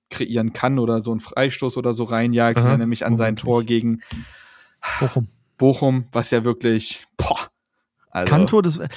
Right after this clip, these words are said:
Speaker 3: er, er hat das Pech, dass Ragnar Ache,
Speaker 1: Ah,
Speaker 3: äh,
Speaker 1: ja, nee, dann
Speaker 3: diesen
Speaker 1: ist die Nummer,
Speaker 3: Monat
Speaker 1: dann ist die Nummer durch.
Speaker 3: Ja,
Speaker 2: Ja.
Speaker 3: ja, genau, genau. Aber er gehört auch zu den fünf Nominierten, ja.
Speaker 1: Das auf jeden Fall verdient. Deswegen kann ich mir sogar vorstellen, dass so eine individuelle Aktion am
Speaker 3: Mhm.
Speaker 1: Ende das Zünglein an der Waage sein wird in so einem Spiel.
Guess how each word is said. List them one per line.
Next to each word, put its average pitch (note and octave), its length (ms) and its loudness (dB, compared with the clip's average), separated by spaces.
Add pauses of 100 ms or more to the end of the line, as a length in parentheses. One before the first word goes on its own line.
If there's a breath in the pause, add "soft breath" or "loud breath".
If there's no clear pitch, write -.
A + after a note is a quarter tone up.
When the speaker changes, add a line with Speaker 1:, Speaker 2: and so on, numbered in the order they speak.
(120)
Speaker 3:
er, D#3 200 4
er D3 180 2
hat F#3 140 2
das F3+ 140 2
Pech, F3 300 2
dass D3 200 -4
Ragnar D3 320 -2
Ache, B2+ 460 0 (140)
Speaker 1:
Ah, A#2 460 2
Speaker 3:
äh, B2 160 2
Speaker 1:
ja, B2 160 4
nee, A#2+ 120 2
dann B2 120 4
Speaker 3:
diesen D3+ 120 6
Speaker 1:
ist D#3 60 8
die D3+ 40 8
Nummer, D3+ 120 8
Speaker 3:
Monat - 140 6
Speaker 1:
dann D#3+ 120 6
ist D#3+ 140 4
die F3 60 8
Nummer D3+ 220 6
durch. C3 400 6 (240 loud breath)
Speaker 3:
Ja, G2+ 80 2 (160)
Speaker 2:
Ja. D3 60 0
Speaker 3:
ja, C#3+ 200 4
genau, C#3 360 4
genau. B2 280 0
Aber C3 200 0
er E3 140 6
gehört D#3+ 220 4
auch D3 100 2
zu - 120 -2
den A#2+ 140 2
fünf A#2+ 260 -4
Nominierten, A2+ 580 -2 (140)
ja. A2 140 -6 (300)
Speaker 1:
Das C3 200 2
auf C3+ 120 0
jeden B2+ 160 2
Fall A#2 160 2
verdient. A#2 480 -2 (680 loud breath)
Deswegen E3 400 4
kann F3+ 180 0
ich E3 60 -4
mir F3+ 80 2
sogar D#3+ 200 2
vorstellen, - 300 2
dass C3+ 160 0
so D3+ 80 0
eine D#3 120 0
individuelle C3+ 1500 4
Aktion D3 680 2
am B2+ 100 2
Speaker 3:
Mhm. D3+ 60 6
Speaker 1:
Ende C#3+ 200 8
das C3+ 180 2
Zünglein D#3 340 0
an C3 120 2
der A#2+ 140 2
Waage C#3 300 0
sein A2 240 0
wird A2 140 -6
in A2 120 -4
so A2+ 80 -6
einem A2 180 -2
Spiel. B2+ 580 0